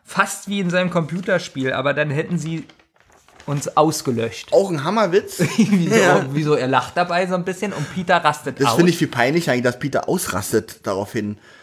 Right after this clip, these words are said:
Speaker 1: So, und dann erklärt Bob ihm das Spiel. Und
Speaker 2: Genau.
Speaker 1: zwar, ähm, es ist auch ein Internetspiel und man kann sich aber erst ins Internet einloggen, wenn man in dem Spiel irgendwie einen Geheimgang entdeckt.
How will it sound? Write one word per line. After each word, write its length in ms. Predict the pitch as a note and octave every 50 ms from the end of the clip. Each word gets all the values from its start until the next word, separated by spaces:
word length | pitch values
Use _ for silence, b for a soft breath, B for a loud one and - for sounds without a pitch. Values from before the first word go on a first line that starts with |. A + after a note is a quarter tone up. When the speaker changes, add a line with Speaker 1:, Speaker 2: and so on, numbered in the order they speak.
| B B B B B B B B B B B
Speaker 1:
So, 300 | - C#3+ D3+ C#3 - - -
und 160 | - D3 D3+
dann 280 | D3 D3 D3+ F3+ G#3+ G#3+
erklärt 500 | - D#3 D#3 - - - E3 F#3 G#3 G#3 - - - _ _ _ _ _ _ _ _ _ _
Bob 220 | - D3+ F3 E3+ -
ihm 160 | - D3 D3 C3+
das 220 | B2+ C3 B2+ -
Spiel. 400 | - - - A#2 A2 F2 D#2+ - - _ _ _ _ _ _ _ _ _ _ _ _ _ _ _ -
Und 180 | C3+ C3+ B2+
Speaker 2:
Genau. 140 | - B2 C3
Speaker 1:
zwar, 380 | C3+ D#3 F3+ G#3 A3+ A3 - -
ähm, 300 | E3 E3 E3+ E3+ E3+ F3
es 140 | - D3+ -
ist 120 | D3 C#3
auch 160 | D3 D3 D3 C#3+
ein 100 | D3 -
Internetspiel 760 | C#3+ E3+ G#3+ G#3+ G3 G3+ G3 - - - F#3 G3+ A3+ C4+ B B B B B B
und 60 | -
man 120 | C#3+ C#3+ -
kann 240 | - - F3+ F#3+
sich 200 | G3+ G#3 - -
aber 260 | - - D#3+ D3+ - D#3+
erst 260 | E3 G3 G3+ - -
ins 320 | - - - E3 D#3+ -
Internet 560 | - - E3+ G3 A#3+ B3+ A3 E3+ E3 D#3 - - -
einloggen, 760 | - F3+ A3+ C4+ B3 E3+ B2+ A#2 A2+ - - D3+ F#3 B3 C#4 B B B B B B -
wenn 260 | B2 A#2+ C3 D3 F3+
man 180 | A3 A3+ G#3+
in 140 | F#3+ - E3+
dem 160 | E3+ E3 D#3+
Spiel 440 | D#3 - - - - E3 F3 F#3 F#3
irgendwie 280 | F3+ - D#3 D#3+ D3 D3+
einen 80 | D3+
Geheimgang 560 | C#3 C#3 B2+ C3 D3 E3 D#3+ C3 A#2+ A2+ A2+ G2+
entdeckt. 560 | - G#2 G#2 - D2+ - - - - -